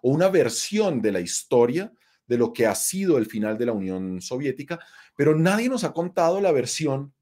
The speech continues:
eh, rusa. Y acá lo que quiero es equilibrar un poco la información y que ustedes puedan, puedan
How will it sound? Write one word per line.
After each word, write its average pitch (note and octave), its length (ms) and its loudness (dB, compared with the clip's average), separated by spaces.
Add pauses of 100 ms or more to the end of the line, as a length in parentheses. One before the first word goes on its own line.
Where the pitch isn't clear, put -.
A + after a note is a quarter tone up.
(100)
eh, G#2+ 280 -8
rusa. - 460 -8 (220)
Y C3+ 80 0
acá D3 160 0
lo A3+ 100 -2
que G#3+ 80 -8
quiero D3+ 220 -2
es F#3 200 -4 (240)
equilibrar D#3 520 0
un E3+ 100 -4
poco E3 200 -2
la D#3+ 60 -2
información D#3 600 -6 (320)
y - 80 -18
que F3+ 80 -2
ustedes G#3 320 2
puedan, G3 500 -4
puedan G#3+ 340 0